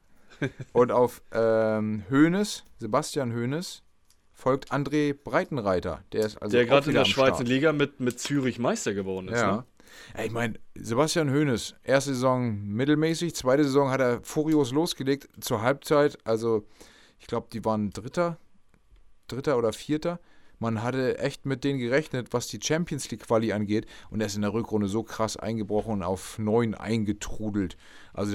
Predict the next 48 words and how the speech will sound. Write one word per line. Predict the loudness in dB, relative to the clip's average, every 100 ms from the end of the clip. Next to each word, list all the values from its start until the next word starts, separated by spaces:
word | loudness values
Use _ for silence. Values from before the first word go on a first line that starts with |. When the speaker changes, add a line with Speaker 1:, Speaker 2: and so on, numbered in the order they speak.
| 0
Speaker 2:
die, | 0 -2
die | -2
haben | -2
ja | 0
sämtliche | 0 -2 -4 -6
Spiele | -6 -6 -6 -6
nachher | -6 -8
verloren. | -8 -8 -6 -4 -6 -10 -20 -20 -8
Da | -2
hatte | 0
ich |
mich | -2 -2
schon | -4
gewundert, | -2 -2 0
dass | -2
sie | -2 -2
an |
ihm | -2
festhalten, | -2 -4 -6 -4 -4 -4 -10 -14 -20 -20 -16 -10
weil | -8
es |
ja | -4
immer | -2
die | -4
typische | -6 -12 -8 -2
Reaktion | -2 -2 -4 -4
ist, | -6
zu | -2
sagen, | -2 -2
wir | -4
retten | -4 -4 -4
die | -2
Saison, | -2 0 0
indem | 0 0 2
wir | 2
einen | 2
neuen | 2 0
Trainer | -2 -2 0
holen. | 0 -2 -6 -6
Haben | -2 4
sie |
jetzt | 4 2
eben | -2 2
nach | 2 4
der | 0
Saison | 0 -2 -2
gemacht | -2 -2 -4 -4
mit, | -4